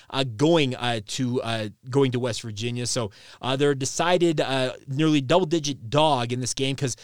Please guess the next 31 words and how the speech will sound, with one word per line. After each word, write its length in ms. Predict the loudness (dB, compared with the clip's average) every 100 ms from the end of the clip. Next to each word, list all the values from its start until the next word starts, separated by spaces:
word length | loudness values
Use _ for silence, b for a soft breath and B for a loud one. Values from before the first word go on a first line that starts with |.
| B -6
in 80 |
the 60 | 0
betting 260 | 2 2 -2
parlance, 640 | -2 -2 0 0 -2 -2
you 60 | -6
usually 220 | -4 -4
get 100 | -4
three 220 | -4 -4
points 340 | -4 -6 -6
as 100 | -6
a, 160 | -6 -6
as 160 | -6 -6
a 60 | -4
home 280 | -2 -4
team. 240 | -4 -6 -4
So, 140 | -4 -6 B B B -6
uh, 120 | -4
gonna 140 | -2
be 80 | -2
tough 220 | 0 0
sledding 360 | 2 2 2 2
for 100 | -4
B 180 | -4 -4
Y 180 | -4
U 200 | -6 -8
as 160 | -4 -2
they 80 | 0
head 140 | -2
to 80 | -2
Morgantown, 640 | 0 2 0 -2 0 2
but 140 | 0